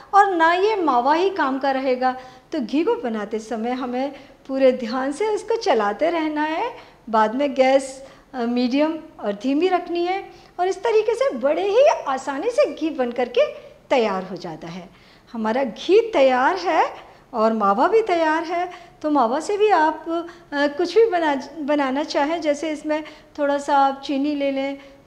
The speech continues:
थोड़ा भून के बेसन ले लें और इसकी बर्फ़ी बना दें, बहुत अच्छी बर्फ़ी बनेगी। और घी को तो आप चाहे जिस यूज़ में लेंगी,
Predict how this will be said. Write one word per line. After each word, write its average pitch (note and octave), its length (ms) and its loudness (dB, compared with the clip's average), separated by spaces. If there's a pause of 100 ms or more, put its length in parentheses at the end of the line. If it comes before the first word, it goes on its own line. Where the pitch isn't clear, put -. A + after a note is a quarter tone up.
थोड़ा C4 180 -2
भून C4 400 -4
के D4+ 120 -4
बेसन B3 400 -6
ले C#4 160 0
लें C#4 180 -4 (280)
और D#4 60 -4
इसकी E4 240 0
बर्फ़ी D#4 320 0
बना F4 280 -2
दें, D#4 220 -6
बहुत B3+ 300 -2
अच्छी B4 220 0
बर्फ़ी B3 280 -4
बनेगी। F3 420 -12 (540)
और A#3+ 200 4
घी E4 300 4
को B4+ 160 2
तो B4+ 160 0
आप F4 260 4
चाहे D#4+ 280 2
जिस G4+ 240 0
यूज़ F4 320 0
में F#4+ 120 -4
लेंगी, F4+ 440 -4